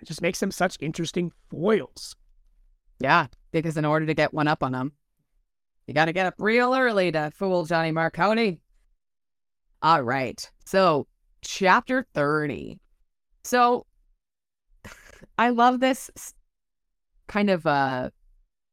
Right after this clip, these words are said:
Speaker 2: confused state. I guess it's conflicted is probably a better word for it.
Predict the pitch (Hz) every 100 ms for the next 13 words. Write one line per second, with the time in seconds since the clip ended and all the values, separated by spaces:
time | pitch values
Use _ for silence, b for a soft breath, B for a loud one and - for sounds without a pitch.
0 | _ _ _ _ _ _ _ _ _ 185
1 | 160 208 196 180 - - - 147 131 -
2 | - _ _ _ _ _ _ _ _ _
3 | _ _ - 202 262 190 - 160 - 127
4 | - 113 - - 98 98 - 73 87 -
5 | - 67 -